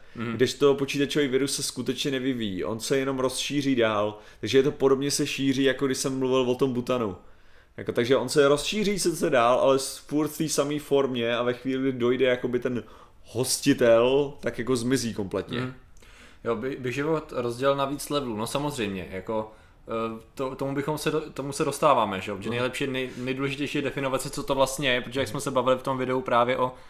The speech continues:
Speaker 1: posmrtném životě, že jo, tak vlastně tam jsme se dostali k tomu, že čím vlastně definujete to, že ten člověk je mrtvej, aby se mohl dostat k prožitkům blízkým smrti, že jo.
Speaker 2: Jasně,
Speaker 1: To
Speaker 2: no.
Speaker 1: jsme vlastně řešili, že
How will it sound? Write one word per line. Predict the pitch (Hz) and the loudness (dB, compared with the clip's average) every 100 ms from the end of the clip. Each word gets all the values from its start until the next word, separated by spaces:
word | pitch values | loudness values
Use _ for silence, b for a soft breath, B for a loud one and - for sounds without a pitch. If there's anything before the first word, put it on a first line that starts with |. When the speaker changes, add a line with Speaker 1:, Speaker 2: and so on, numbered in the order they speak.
| b b b - | b b b -4
Speaker 1:
posmrtném | 135 151 143 160 151 | -2 0 -2 -2 0
životě, | 143 127 120 104 110 | 0 0 0 -2 -2
že | 113 | -4
jo, | 107 98 123 b b b | -4 -4 -10 b b b
tak | - 131 | -4 -2
vlastně | 127 123 151 | 0 -2 0
tam | 131 | 0
jsme | 123 | 0
se | 139 143 | -2 -2
dostali | 131 143 151 | 0 0 0
k | - | 0
tomu, | 131 120 120 | -2 -2 -4
že | 135 | -6
čím | - 143 160 185 196 - | 0 0 2 -2 -6 -12
vlastně | 117 127 127 - 156 | -4 0 0 -2 -2
definujete | 135 151 139 135 131 143 143 147 b b b b _ | -2 -2 0 0 2 4 4 2 b b b b _
to, | 131 123 | 2 2
že | 139 | 0
ten | 143 | -2
člověk | 143 139 135 139 | -2 0 0 0
je | |
mrtvej, | 151 135 113 110 101 113 151 - | -2 -4 -2 0 2 -2 -6 -6
aby | 120 127 | -2 -2
se | 131 147 | -2 -2
mohl | 135 139 | -2 -2
dostat | 131 156 135 | -2 -6 -6
k | |
prožitkům | 131 135 143 147 | -4 -4 -6 -6
blízkým | 135 127 - 139 | -4 -6 -6 -8
smrti, | 131 135 - 87 | -8 -10 -8 -10
že | 87 | -10
jo. | 80 | -8
Speaker 2:
Jasně, | - 123 117 | -2 0 0
Speaker 1:
To | - | -2
Speaker 2:
no. | |
Speaker 1:
jsme | 98 | 2
vlastně | 156 139 156 | 2 2 0
řešili, | 139 143 113 | 0 -2 0
že | 117 | -2